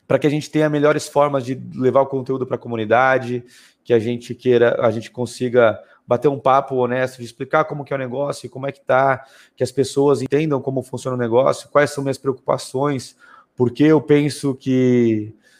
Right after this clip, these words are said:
por que, como que funciona o mercado de esportes também em alguns, em diversos sentidos, seja pros organizadores de torneio, pras desenvolvedoras de jogos, pros clubes, pros patrocinadores, pra que as pessoas entendam, pelo menos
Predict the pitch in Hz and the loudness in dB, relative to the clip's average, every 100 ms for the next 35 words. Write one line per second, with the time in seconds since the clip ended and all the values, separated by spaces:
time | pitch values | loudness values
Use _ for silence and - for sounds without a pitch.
0 | _ _ _ 127 - 156 160 - 165 190 | _ _ _ -2 4 2 2 0 0 2
1 | 190 - 180 - - 185 180 165 156 143 | 0 -2 -6 -4 -2 -2 0 -2 2 2
2 | 143 131 131 - 139 139 - 131 139 131 | 2 0 -6 0 2 2 -2 -4 -4 -6
3 | 135 - _ - - _ 123 120 113 110 | -10 -14 _ -20 -20 _ -4 -2 -4 -6
4 | 113 135 147 139 - 123 - 135 117 - | 2 2 2 -4 -14 -8 -4 -4 -4 -10
5 | - _ - 127 139 139 135 135 135 131 | -20 _ -4 0 0 2 0 2 2 2
6 | 131 131 123 131 120 127 139 131 131 120 | 2 0 -4 -2 -2 0 0 2 0 0
7 | 127 127 127 131 120 117 127 135 117 120 | -2 0 2 2 0 0 2 2 0 -6
8 | - _ _ - 135 - - 151 131 120 | -10 _ _ -4 -2 -2 0 0 2 -4
9 | 127 127 - 143 143 143 135 131 120 143 | -6 -4 0 0 0 -4 -2 -2 2 2
10 | 135 - _ - _ 135 131 143 - 143 | 0 -4 _ -20 _ -4 0 -2 -2 -6
11 | - 156 165 143 151 - 147 175 151 110 | 0 0 2 0 -6 -4 -2 -2 -2 -4
12 | 107 _ _ _ _ _ _ - 120 123 | -6 _ _ _ _ _ _ -2 0 2
13 | 139 139 - | 2 0 -4